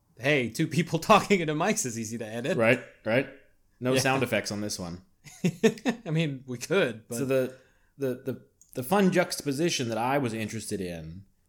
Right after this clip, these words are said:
Speaker 2: is that we, for, for this show, we're, we're, we're, we're kinda doing both sides of the,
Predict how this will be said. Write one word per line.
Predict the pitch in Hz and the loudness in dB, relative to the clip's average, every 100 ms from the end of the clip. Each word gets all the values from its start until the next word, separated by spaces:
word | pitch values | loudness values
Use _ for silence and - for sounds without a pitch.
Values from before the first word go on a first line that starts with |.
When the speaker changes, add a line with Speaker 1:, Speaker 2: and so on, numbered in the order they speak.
| _ _ | _ _
Speaker 2:
is | 107 101 92 92 | -10 -8 -8 -8
that | 95 90 82 - _ _ _ _ _ _ _ - | -8 -6 -10 -16 _ _ _ _ _ _ _ -20
we, | - - - | -20 -20 -16
for, | - 135 | -6 -4
for | 131 139 | 0 0
this | 127 127 | 2 0
show, | - 165 127 | 2 2 4
we're, | 117 | 0
we're, | 120 107 - | -2 -4 -4
we're, | 117 107 101 - | -4 -2 -4 -8
we're | 107 | -10
kinda | - 123 110 | -4 -4 -2
doing | 117 110 104 98 101 - _ _ _ _ _ _ _ _ _ _ - 101 | 0 0 -2 -4 -10 -18 _ _ _ _ _ _ _ _ _ _ -20 -2
both | 120 117 | 0 0
sides | - 113 104 98 | 0 2 0 -2
of | 92 - | -6 -8
the, | 87 78 | -10 -10